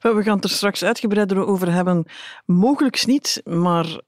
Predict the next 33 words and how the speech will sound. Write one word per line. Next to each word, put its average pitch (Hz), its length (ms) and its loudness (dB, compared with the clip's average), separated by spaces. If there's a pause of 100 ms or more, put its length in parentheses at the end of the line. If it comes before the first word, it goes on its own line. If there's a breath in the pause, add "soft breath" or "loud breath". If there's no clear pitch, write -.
dat 180 240 -4
zegt - 240 -4
op 151 100 -8
zich - 260 -4
ook 190 200 -2
al 190 120 0
heel 160 300 -2
veel. 147 280 -4 (460 loud breath)
Dat 175 260 0
je 165 100 -2
dus, - 500 -2
ja, 160 320 -4
gekke 175 320 -2
dingen 165 240 0
voor 165 100 -2
de 165 80 0
Chinezen 156 380 -2
kan 165 200 0
gaan 160 200 2
doen. 156 180 0 (320 loud breath)
En 160 680 -2
dat 160 200 -2
we - 20 -6
eigenlijk 160 300 -2
moeten 180 180 0
zeggen, 165 220 0
electoraal 175 460 0
maakt 254 180 0
het 226 120 -4
misschien 220 280 0
geen 190 180 0
verschil, 180 400 0 (400 loud breath)
maar 170 460 0